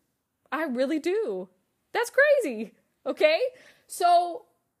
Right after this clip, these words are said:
and by the way, when I say being the bigger person in, like, situations of conflict, I'm not referring to, like, Will Smith and Chris Rock, okay? Because if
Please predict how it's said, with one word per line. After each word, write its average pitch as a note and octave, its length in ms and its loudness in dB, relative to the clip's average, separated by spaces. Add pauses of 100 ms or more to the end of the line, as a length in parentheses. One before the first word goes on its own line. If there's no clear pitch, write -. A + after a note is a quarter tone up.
(640)
and E4 160 -2
by G4+ 160 4
the E4+ 80 -2
way, A#3 160 2
when A3+ 120 -4
I C#4 120 -4
say C#4 200 -2
being A3+ 260 -6
the A3 100 -4
bigger F#3 240 -6
person F3+ 480 -8
in, E3+ 120 -14
like, E3 200 -14
situations F3 500 -12
of - 120 -20
conflict, F#3 540 -12
I'm D4 140 -12
not E4+ 180 -12
referring A3+ 460 -8
to, G#3+ 120 -12
like, F#3 300 -4
Will F#3 240 -6
Smith G3 300 -12
and F3 100 -16
Chris - 360 -10
Rock, F3 400 -6
okay? G#3 260 -4
Because G3 320 -12
if F#3+ 80 -14